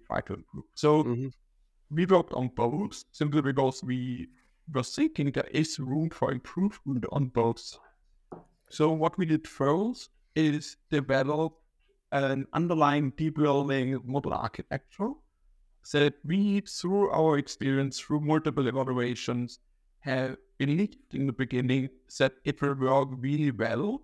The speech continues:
Speaker 1: for local languages. And what, what makes local languages different from English is that there is, first of all, not as much data available. So we looked at,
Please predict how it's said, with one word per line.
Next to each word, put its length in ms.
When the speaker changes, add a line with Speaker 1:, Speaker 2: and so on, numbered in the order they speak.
Speaker 1:
for 160
local 360
languages. 720
And 140
what, 300
what 200
makes 180
local 240
languages 440
different 420
from 260
English 400
is 200
that 180
there 140
is, 160
first 240
of 100
all, 340
not 360
as 240
much 220
data 360
available. 360
So 240
we 220
looked 460
at, 280